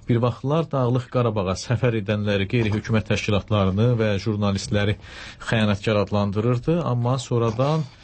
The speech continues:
e, Polad Bülbüloğlunun və digər şəxslərin, Fərhad Bədəvəli və digərlərinin Qarabağa səfərinin, e, sə-, Qarabağa səfəri uğurlu adlandırılır və bu səfərin mahiyyəti açıqlanarkən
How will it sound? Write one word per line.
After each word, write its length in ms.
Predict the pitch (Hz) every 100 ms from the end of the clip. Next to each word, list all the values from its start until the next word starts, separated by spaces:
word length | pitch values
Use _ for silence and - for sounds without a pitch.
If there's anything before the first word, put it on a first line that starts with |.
| - - -
e, 180 | 113 110
Polad 300 | - 131 123
Bülbüloğlunun 960 | - 127 117 120 113 110 120 139 156 160 139
və 160 | 131 123
digər 320 | 139 131 107
şəxslərin, 560 | 98 - 110 - 107 101
Fərhad 300 | 98 123 120
Bədəvəli 400 | 117 110 110 107
və 80 | 107
digərlərinin 720 | 123 117 107 104 107 110 147
Qarabağa 380 | 123 117 110 104
səfərinin, 640 | - 107 - 107 104 120 120 - - - 123
e, 120 | 110 104 90 95 - 113 85 98
sə-, 140 | - 117 107 101
Qarabağa 320 | 127 120 110
səfəri 480 | - 113 123 120 143
uğurlu 380 | 131 123 120 123 113
adlandırılır 720 | 113 113 107 101 110 120 147
və 140 | 135 139 135 - - -
bu 80 | 135
səfərin 400 | 135 123 123 123 123
mahiyyəti 640 | 120 113 117 113 - 131 110
açıqlanarkən 880 | 113 - 117 117 131 120 156 170